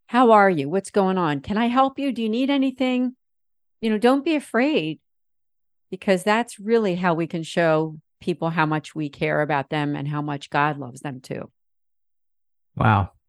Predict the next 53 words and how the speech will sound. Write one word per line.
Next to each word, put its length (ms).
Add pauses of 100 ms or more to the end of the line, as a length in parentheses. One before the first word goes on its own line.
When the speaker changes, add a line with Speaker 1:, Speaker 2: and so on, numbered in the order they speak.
(100)
Speaker 2:
I'm 160
assuming 420
this 180
is 80
some 200
of 60
the 80
stuff 300
you 60
probably 420
can 240
talk 280
about 300
when 140
you 60
go 180
to 120
a 40
parish. 640
So 320
maybe, 460
uh, 40
as 380
a 60
final 340
question, 600 (100)
if 100
people 280
wanna 540
learn 300
more 240
about 420
you, 300
maybe 320 (340)
find 240
how 100
they 120
can 80
get 160
a 60
copy 320
of 60
that 220
book 220
that 120
you 120
wrote 240
about, 300 (200)
uh, 220
loving 340
the 60
marginalized, 840
and 360